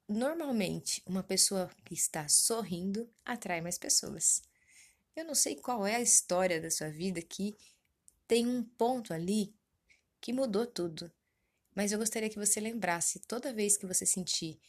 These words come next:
sensações em que você não está fazendo o que deveria fazer, sensações de que você não está progredindo como você deveria progredir, aquele momento em que você aprendeu que você é forte o suficiente,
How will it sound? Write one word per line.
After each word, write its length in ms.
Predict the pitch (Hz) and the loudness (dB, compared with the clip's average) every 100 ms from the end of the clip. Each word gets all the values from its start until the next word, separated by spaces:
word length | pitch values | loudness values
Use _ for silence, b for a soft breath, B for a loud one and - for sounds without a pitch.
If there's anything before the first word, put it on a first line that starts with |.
| b - | b 2
sensações 920 | - 185 - 175 - 180 175 165 - | 2 4 2 4 4 4 -2 -2 -2
em 140 | - 170 | -4 -6
que 120 | - | -6
você 280 | 151 156 160 | 0 0 0
não 100 | 160 | -2
está 340 | 156 - 175 | 0 0 0
fazendo 460 | 175 214 208 190 190 | -2 -2 0 0 -2
o 20 | |
que 120 | 190 | -6
deveria 340 | 170 165 151 151 | -8 -6 -8 -8
fazer, 460 | 175 190 170 165 - B B | -6 -2 -2 -6 -10 B B
sensações 680 | - 202 180 170 - 160 156 | -6 0 0 2 0 0 -6
de 140 | - - | -6 -6
que 100 | 156 | -4
você 240 | 156 - | 0 0
não 80 | 151 | 2
está 240 | 151 151 | -2 -2
progredindo 760 | 139 180 226 220 214 - 165 160 | -4 -2 -2 0 -2 -2 -6 -6
como 260 | - 143 | -12 -10
você 240 | 143 - 147 | 0 0 0
deveria 400 | 156 151 147 139 | -6 -8 -8 -8
progredir, 640 | - 170 160 175 170 214 b b b b - | -6 -6 -6 -6 -4 -6 b b b b -8
aquele 480 | 196 196 - 269 302 | -8 -6 -4 -2 -2
momento 500 | 285 233 165 160 - - | -2 -2 -2 -4 -8 -10
em 120 | 165 | -10
que 120 | - | -8
você 520 | 160 165 - 151 143 b b b - | -2 2 2 0 -10 b b b -4
aprendeu 720 | 185 196 202 190 170 165 175 _ _ _ - | -4 -2 -2 -2 -2 -4 -6 _ _ _ -10
que 100 | 208 | -4
você 260 | 208 208 | 4 4
é 40 | 196 | 2
forte 400 | - 202 151 - | -6 -4 -4 -4
o 40 | |
suficiente, 760 | - 240 - 190 180 180 - | -4 0 2 2 -2 -6 -6